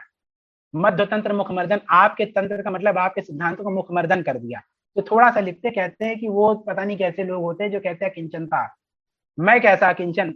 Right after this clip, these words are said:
इस संसार में जो है मैं ही तो हूँ। तो यहाँ सर्वव्यापकता का भाव होने से, सामरस्यात्मकता होने से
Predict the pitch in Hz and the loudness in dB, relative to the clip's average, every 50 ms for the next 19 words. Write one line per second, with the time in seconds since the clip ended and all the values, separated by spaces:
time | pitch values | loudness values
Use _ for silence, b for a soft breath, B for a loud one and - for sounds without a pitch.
0 | - - 165 _ 190 185 170 165 185 185 196 208 208 208 196 170 180 175 170 202 | -10 -14 -8 _ -4 -4 -2 2 2 4 4 2 0 -2 -2 0 0 0 2 0
1 | 202 190 175 165 160 185 196 - 170 156 - 220 240 196 330 - - _ _ _ | 0 0 0 -2 -2 -2 -2 -4 -6 -6 -4 -2 -2 -4 -4 -8 -14 _ _ _
2 | _ _ _ _ _ _ _ _ _ _ _ _ _ _ _ _ _ _ _ _ | _ _ _ _ _ _ _ _ _ _ _ _ _ _ _ _ _ _ _ _
3 | _ _ _ _ _ _ - 196 190 180 - 254 247 - 247 233 233 220 208 202 | _ _ _ _ _ _ -2 0 2 4 4 2 4 4 4 2 4 2 2 4
4 | 185 180 - 175 - _ - 220 214 220 196 151 - 175 185 185 160 156 151 151 | 2 2 2 -2 -2 _ -2 0 0 0 0 0 2 2 2 2 2 -2 -4 -6
5 | 165 165 240 - - 170 160 160 165 170 - - 165 143 - - 156 151 _ 226 | -6 -8 -8 -6 -4 -4 -4 -4 -4 -6 -4 -4 -6 -6 -6 -8 -12 -8 _ -2
6 | 220 175 160 147 147 143 135 131 - 214 254 247 | 0 0 0 -2 -6 -6 -6 -6 -4 -4 -4 -6